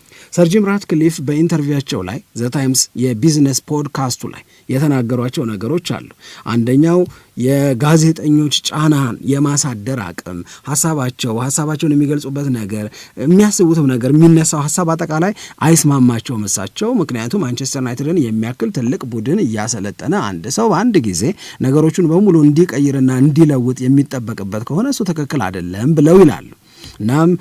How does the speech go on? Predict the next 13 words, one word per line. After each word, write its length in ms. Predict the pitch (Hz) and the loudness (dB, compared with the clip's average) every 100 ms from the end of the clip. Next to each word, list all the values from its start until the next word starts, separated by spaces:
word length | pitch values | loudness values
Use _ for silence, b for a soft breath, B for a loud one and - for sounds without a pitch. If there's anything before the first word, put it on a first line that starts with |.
| B 123 | B -2
መብራት 400 | 135 151 147 147 | 0 2 0 2
እንደ 180 | 131 135 | 0 2
ማጥፋትና 540 | 139 135 147 139 139 139 | 0 -2 -4 2 2 4
እንደ 180 | 131 147 | 4 4
ማብራት 420 | 156 151 147 113 | 4 4 0 -2
ያህል 240 | 123 113 196 - B | -6 -4 -4 -6 B
ፕሬስ 240 | - 202 185 | -4 0 0
ስታደርገው 460 | 156 139 139 160 196 | -2 -4 -4 -2 -2
በቃ 140 | - 123 | -2 -2
ማንቸስተር 440 | 135 135 143 156 | 0 0 -2 -4
ዩናይትድ 280 | 135 139 165 | -6 -6 -4
ችግሩ 260 | 143 143 151 | -4 0 0
ተፈታ 400 | 147 135 135 - | 0 -4 -6 -6